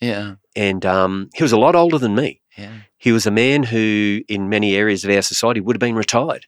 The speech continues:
Speaker 1: Yeah.
Speaker 2: And it was a shame that it got to that stage
Speaker 1: Yeah.
Speaker 2: where it wasn't identified, where he wasn't able to speak to people about it,
Speaker 1: Yeah.
Speaker 2: where he kept it hidden, um, where he had to deal with that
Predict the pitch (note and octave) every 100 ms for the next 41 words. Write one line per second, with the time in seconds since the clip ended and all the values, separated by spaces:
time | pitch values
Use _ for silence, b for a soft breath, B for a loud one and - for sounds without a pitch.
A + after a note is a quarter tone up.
0 | _ F2+ G2+ A2 b b b _ - G#2
1 | G2+ G2+ A2+ D3 D3 C3 A2+ G#2+ - C3+
2 | C#3+ B2 - A2+ - - A#2 G#2+ - -
3 | - C3+ F3+ D#2 - A2 G2+ G2+ F#2+ B
4 | B _ A#2 A#2+ A2 G#2 G#2 F#2+ E2 E2
5 | F#2+ B2+ - C3+ D3+ E3 B2+ G#2 F#2+ E2
6 | F#2 F#2 F2 F2+ F2 E2 - - F#2+ B2+
7 | D3 - D3+ D3 C#3+ C3+ C#3+ D#3+ D#3+ _
8 | - G#2 F#2+ F#2+ G2 F#2 G2 - G2 -
9 | - - C3 E3+ F3 - b b b b
10 | - F#2 F2+ F2 F2 F2 G2 A2+ G2 G2+
11 | G#2+ A2 F#2+ G2 A#2 D3 A2 F#2+ F2+